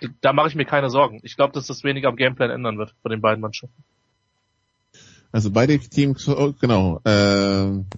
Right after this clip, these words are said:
Speaker 2: kommen über den Lauf, fünf und vier, äh, ja, die Mac,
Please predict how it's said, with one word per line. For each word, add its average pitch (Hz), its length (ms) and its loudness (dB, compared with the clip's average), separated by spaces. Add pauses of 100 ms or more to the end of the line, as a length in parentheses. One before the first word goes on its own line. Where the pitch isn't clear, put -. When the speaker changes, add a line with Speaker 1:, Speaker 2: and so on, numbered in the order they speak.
Speaker 2:
kommen 127 220 0
über 127 120 4
den 120 80 0
Lauf, 139 320 4
fünf 147 600 -4
und 127 260 0
vier, 143 1300 2
äh, - 520 -12
ja, 123 160 2
die 135 200 -4
Mac, 147 220 -2